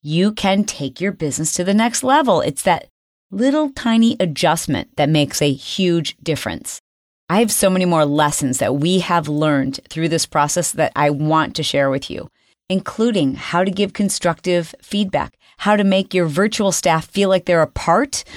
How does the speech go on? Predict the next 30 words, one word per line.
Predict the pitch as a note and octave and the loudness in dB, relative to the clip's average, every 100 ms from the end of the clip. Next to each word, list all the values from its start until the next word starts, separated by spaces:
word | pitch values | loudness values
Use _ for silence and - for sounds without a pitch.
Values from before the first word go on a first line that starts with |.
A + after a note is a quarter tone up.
| - | -6
of | - E3+ | -2 2
your | F3 E3+ E3+ E3 | 4 4 2 0
in-person | E3 D#3+ - D#4 F#4+ E3 | 0 0 0 -2 -2 -2
staff, | D#3+ - - - - _ _ _ | -4 -4 -4 -6 -12 _ _ _
like, | G3+ G#3 | -2 0
how | B3 | 0
to | C#4+ | 2
let | D4 C#4 - | 2 0 -2
people | A3+ G#3+ G#3 | -4 0 4
know | G3 F#3 F#3 F#3 F3+ F3+ - - _ | 4 4 4 6 4 2 -6 -20 _
your | F#3+ F#3 | -4 -2
personality | - G#3+ - F#3+ F#3 G3 G3 D#3 D3 D3 C#3 - - _ | 0 -2 0 2 2 2 2 2 2 0 -2 -12 -20 _
and | E3+ D#3+ D#3 | -2 2 2
not | F3 G#3 - | 4 2 -2
cross | - G#3+ G#3 - | -4 0 0 0
that | F#3+ D#3+ D3+ | 0 0 0
border | E3+ F#3+ G#3+ A3 A#3 A#3 - | 2 2 2 2 0 -6 -10
where | E3 F3+ F3 | 0 2 4
you're | E3 | 2
giving | D3+ F3+ F3+ | 0 0 2
them | F3 D#3 | 2 2
too | - A3+ | 4 4
much | G3 - | 4 -2
freedom | - D3+ C3 C3 | -4 -4 -4 -4
or | C3+ C#3+ | -2 -2
it's, | - | -4
it's | C#3 F3 | -2 2
all | F3 F#3 | 4 4
about | D#3+ - - | 2 0 -4
fun. | G#2+ - | -6 -6